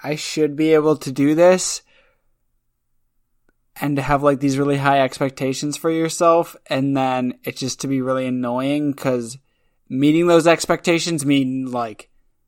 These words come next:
killing yourself in terms of, like, the amount of effort it takes to run. And so,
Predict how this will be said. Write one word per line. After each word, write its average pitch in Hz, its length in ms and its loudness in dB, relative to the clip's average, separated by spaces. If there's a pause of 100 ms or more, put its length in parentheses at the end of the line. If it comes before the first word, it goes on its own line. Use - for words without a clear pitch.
(140)
killing 139 360 0
yourself 185 800 0 (880)
in 156 180 0
terms 156 280 0
of, 147 120 -4
like, 135 240 2 (280)
the 143 100 2
amount 135 280 2
of 139 80 -2
effort 123 280 -2
it 135 120 -2
takes 131 240 -2
to 131 120 -2
run. 135 400 0 (680)
And 135 200 0
so, 135 600 2